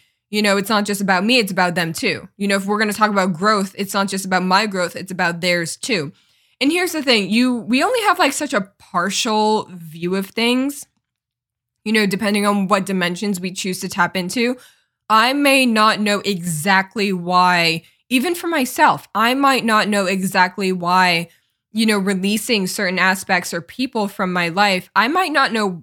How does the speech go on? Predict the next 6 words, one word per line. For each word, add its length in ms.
how 500
or 220
why 600
that 240
might, 500
um, 460